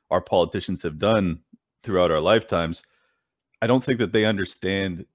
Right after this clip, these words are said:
the type of rage that you probably feel, because I feel it, when I hear someone like Joe Biden get up and,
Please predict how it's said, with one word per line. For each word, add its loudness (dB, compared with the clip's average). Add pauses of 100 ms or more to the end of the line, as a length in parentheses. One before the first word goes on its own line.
(140)
the -10
type 2
of -4
rage 0
that 0
you 0
probably 2
feel, -4 (200)
because -4
I 6
feel -2
it, -2 (320)
when 2
I 2
hear 0
someone -2
like -4
Joe -2
Biden 4
get -4
up -2
and, -4